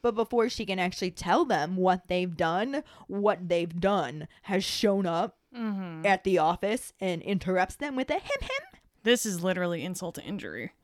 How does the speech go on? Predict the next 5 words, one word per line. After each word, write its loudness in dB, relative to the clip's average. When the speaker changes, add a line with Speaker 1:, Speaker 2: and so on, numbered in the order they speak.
Speaker 2:
right -6
here. -6
Speaker 1:
Yeah. -4
She 0
offers -2